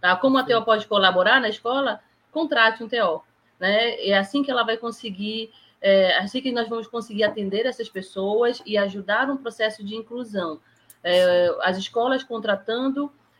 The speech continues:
Speaker 1: é, as escolas trabalhando com terapeuta ocupacional com esse olhar diferenciado, nós vamos com certeza absoluta, é, ajudar e muito e colaborar e muito nesse, dentro desse processo,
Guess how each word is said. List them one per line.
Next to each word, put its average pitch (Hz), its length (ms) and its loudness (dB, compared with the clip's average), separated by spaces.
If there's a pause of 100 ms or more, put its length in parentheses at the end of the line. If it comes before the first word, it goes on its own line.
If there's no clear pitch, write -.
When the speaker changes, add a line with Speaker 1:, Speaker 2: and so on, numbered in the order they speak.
Speaker 1:
é, 202 240 2
as 196 100 2
escolas 233 520 -2
trabalhando 208 600 0
com 254 160 -8
terapeuta 208 440 -4
ocupacional 196 480 -4
com 190 80 -10
esse 190 160 -6
olhar 185 200 -2
diferenciado, 196 640 -2
nós 202 160 -2
vamos 202 220 -4
com 214 160 -6
certeza 196 560 -8 (140)
absoluta, 208 720 -4 (340)
é, 190 380 2
ajudar 190 380 -2
e 254 100 0
muito 254 380 2
e - 40 -14
colaborar 202 440 0
e 208 40 -6
muito 196 280 -4
nesse, 196 180 -6 (160)
dentro 185 180 -8
desse 180 220 -10
processo, 185 580 -6